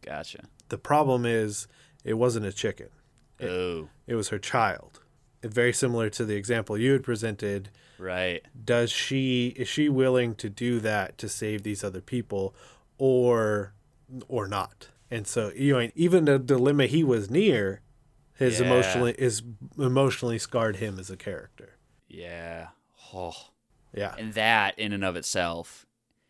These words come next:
Speaker 1: as somebody watching from the inside, I haven't seen that last episode, but you just told me what it is, so thanks for ruining it.
Speaker 2: Yeah.
Speaker 1: Uh, but that, like,
Speaker 2: You've
Speaker 1: you're
Speaker 2: had,
Speaker 1: telling the
Speaker 2: like,
Speaker 1: story and
Speaker 2: forty years, okay?
Speaker 1: <laughs> Well, no, no, no. I only had twenty-five.
Speaker 2: Oh, well,
Speaker 1: Uh,
Speaker 2: see.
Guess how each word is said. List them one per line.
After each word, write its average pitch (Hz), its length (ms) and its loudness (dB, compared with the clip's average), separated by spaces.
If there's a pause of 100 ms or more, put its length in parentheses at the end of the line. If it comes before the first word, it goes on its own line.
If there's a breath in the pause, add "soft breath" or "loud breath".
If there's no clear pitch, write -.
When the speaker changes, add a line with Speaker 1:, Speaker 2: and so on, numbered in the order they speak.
(280)
Speaker 1:
as 104 180 2
somebody 107 320 2
watching 92 600 0
from 123 180 -4
the 117 80 -2
inside, 120 180 -6
I 117 120 6
haven't 113 160 2
seen 104 240 0
that 107 160 0
last 120 260 0
episode, 131 480 0
but 104 120 -4
you 104 120 -4
just 104 200 -6
told 101 260 -4
me 107 120 -4
what 98 160 -2
it 92 60 -4
is, 101 220 -2
so 95 100 -4
thanks 98 280 -4
for 101 140 -8
ruining 107 380 -4
it. 143 220 -4
Speaker 2:
Yeah. 170 220 2 (180)
Speaker 1:
Uh, 95 460 2
but 110 360 4 (380 soft breath)
that, 120 320 6
like, 151 80 8
Speaker 2:
You've 185 120 4
Speaker 1:
you're 185 80 10
Speaker 2:
had, 175 100 12
Speaker 1:
telling - 160 10
the 175 60 8
Speaker 2:
like, 143 100 8
Speaker 1:
story 135 320 8
and 160 100 10
Speaker 2:
forty 175 260 8
years, 143 540 4
okay? 160 460 10
Speaker 1:
<laughs> - 60 4 (380 loud breath)
Well, 127 220 8
no, 127 120 8
no, 123 100 6
no. 104 160 6
I 107 200 6
only 131 200 6
had 104 300 4
twenty-five. 82 840 -6
Speaker 2:
Oh, 135 160 2
well, 120 160 2
Speaker 1:
Uh, - 140 -2
Speaker 2:
see. 127 140 -2